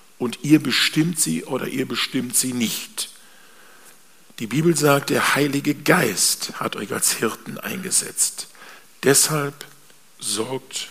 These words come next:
gut für die Herde als gute Hirten. Gute Hirte lieben ihre Schafe.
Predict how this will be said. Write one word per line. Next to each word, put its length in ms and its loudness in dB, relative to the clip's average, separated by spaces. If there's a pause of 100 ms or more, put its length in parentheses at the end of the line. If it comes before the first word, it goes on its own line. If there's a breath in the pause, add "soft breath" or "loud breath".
(140)
gut 320 -8
für 220 -2
die 120 -2
Herde 480 -2 (360 loud breath)
als 260 0
gute 280 -6
Hirten. 220 -8 (1500 loud breath)
Gute 300 2
Hirte 580 4 (280)
lieben 760 2
ihre 320 -10
Schafe. 480 -4